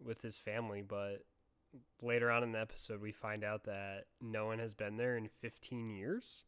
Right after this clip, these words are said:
So that, to me, was just very odd. And she even mentions that he went to Trinidad and had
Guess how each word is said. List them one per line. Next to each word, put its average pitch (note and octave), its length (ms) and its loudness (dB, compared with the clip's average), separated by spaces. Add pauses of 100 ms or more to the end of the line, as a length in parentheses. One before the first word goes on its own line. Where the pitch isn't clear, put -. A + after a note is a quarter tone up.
(640)
So A2 840 2 (960)
that, A#2+ 340 6 (340)
to B2 120 -2
me, B2+ 280 6
was A2+ 160 4
just A2+ 240 -4
very A2 300 0 (120)
odd. A2 440 2 (720)
And B2 280 6
she D#3 180 2
even D3 240 6
mentions G#2+ 580 2
that G2 580 0 (560)
he A2+ 460 0
went A2+ 200 2
to A#2+ 100 -6
Trinidad G#2 520 2
and G2+ 120 -2
had G2+ 320 0